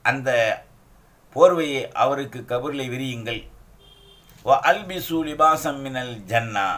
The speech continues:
சுவனபதியினுடைய அந்த ஆடையை, சுந்துஸ்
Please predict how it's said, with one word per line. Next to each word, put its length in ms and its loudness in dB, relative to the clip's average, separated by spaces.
சுவனபதியினுடைய 1040 0
அந்த 160 0
ஆடையை, 380 2
சுந்துஸ் 480 -6